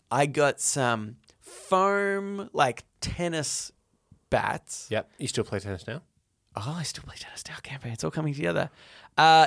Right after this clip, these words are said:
Speaker 1: no, it was, I remember it was just, like, the shonkiest thing. Like,
Speaker 2: Yeah.
Speaker 1: my mum obviously went to the shop and was like, "This is five dollars. He, he's a kid. He'll like it." But what was significant about this is I found the present under my parents' bed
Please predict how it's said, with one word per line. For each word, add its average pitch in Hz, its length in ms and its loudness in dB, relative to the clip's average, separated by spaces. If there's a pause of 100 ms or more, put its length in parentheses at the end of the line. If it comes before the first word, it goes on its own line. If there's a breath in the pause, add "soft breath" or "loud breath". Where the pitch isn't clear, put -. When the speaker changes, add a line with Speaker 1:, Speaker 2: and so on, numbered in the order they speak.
Speaker 1:
no, 196 220 6
it 190 100 6
was, 240 160 4
I 202 240 2
remember 277 280 0
it - 20 0
was 202 140 -2
just, 175 180 -2
like, 147 160 2
the 131 80 -2
shonkiest 127 680 0
thing. 117 260 -2
Like, 123 180 4
Speaker 2:
Yeah. 139 40 -2
Speaker 1:
my 139 140 6
mum 135 440 2
obviously 131 360 0
went 127 160 0
to 123 40 -6
the 123 80 -4
shop 117 360 4
and 120 120 0
was 120 140 0
like, 113 320 0
"This 127 400 -2
is 131 160 -2
five 110 300 2
dollars. - 540 -4
He, 117 200 0
he's 113 240 2
a 117 60 -2
kid. 110 240 -2
He'll 107 140 -2
like 110 260 -4
it." - 200 -14 (560 loud breath)
But 147 220 6
what 143 120 6
was 131 100 2
significant 135 640 0
about 120 260 -4
this - 240 -10 (420)
is 120 160 -2
I 120 380 4
found 160 420 -2
the 135 60 -4
present 120 600 -4 (520 soft breath)
under 156 320 2
my 123 160 4
parents' 110 380 -4
bed 147 400 -4